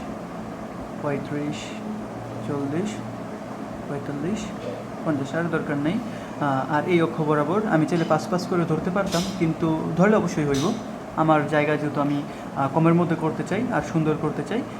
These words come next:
সেহেতু আমরা প্রত্যেকটা করে দশ, দশ দশ করে নিই। দশ, বিশ,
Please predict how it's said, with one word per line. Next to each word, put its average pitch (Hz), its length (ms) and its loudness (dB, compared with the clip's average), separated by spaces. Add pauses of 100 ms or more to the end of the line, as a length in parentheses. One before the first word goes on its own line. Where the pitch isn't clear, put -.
(140)
সেহেতু 151 220 0
আমরা 160 260 0
প্রত্যেকটা 151 360 0
করে 185 120 2
দশ, 143 260 0 (220)
দশ 143 220 2
দশ 143 100 -2 (120)
করে 139 140 0
নিই। 135 120 0 (280)
দশ, 139 260 0 (840)
বিশ, 139 380 -2